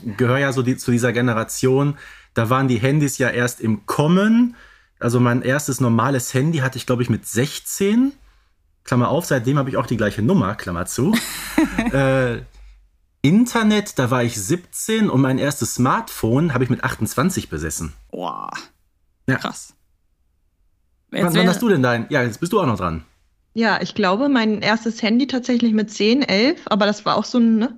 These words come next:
Speaker 3: Tastenhandy, so ein altes Siemens, <laughs> glaub ich. Und, ähm, Smartphone, ich würd auch sagen, zehnte, elfte Klasse.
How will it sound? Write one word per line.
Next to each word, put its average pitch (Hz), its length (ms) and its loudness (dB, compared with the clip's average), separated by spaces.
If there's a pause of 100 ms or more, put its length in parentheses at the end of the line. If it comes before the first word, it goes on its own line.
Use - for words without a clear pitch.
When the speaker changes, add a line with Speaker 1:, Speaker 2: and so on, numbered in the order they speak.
(140)
Speaker 3:
Tastenhandy, 269 960 2 (320)
so - 100 -4
ein 208 80 2
altes 214 380 0
Siemens, 262 480 2
<laughs> - 0 -
glaub 277 320 2
ich. 370 360 0 (760)
Und, 214 480 2
ähm, 208 1080 2
Smartphone, 254 1300 2 (760)
ich - 160 -6
würd 190 160 -2
auch 254 160 0
sagen, 185 460 0
zehnte, 185 320 -2
elfte 180 320 -2
Klasse. 180 580 -4